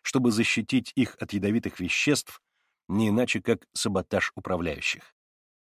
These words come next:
Разумеется, к вечеру этого дня слегли ещё несколько фельдшеров. Пауль был явно недоволен. То же самое случилось и на следующий день. Теперь целых семь из тридцати пяти фельдшеров девятого барака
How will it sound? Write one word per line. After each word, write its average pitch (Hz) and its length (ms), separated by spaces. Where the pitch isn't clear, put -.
Разумеется, 151 540
к - 80
вечеру 156 360
этого 123 240
дня 143 200
слегли 127 420
ещё 135 380
несколько 113 480
фельдшеров. - 720
Пауль 151 320
был 156 220
явно 107 420
недоволен. 104 680
То 147 120
же 170 100
самое 175 280
случилось 151 640
и 151 80
на 147 140
следующий 101 540
день. 80 300
Теперь 175 300
целых 175 320
семь 135 440
из - 160
тридцати 139 440
пяти 135 260
фельдшеров 120 540
девятого 98 400
барака 123 560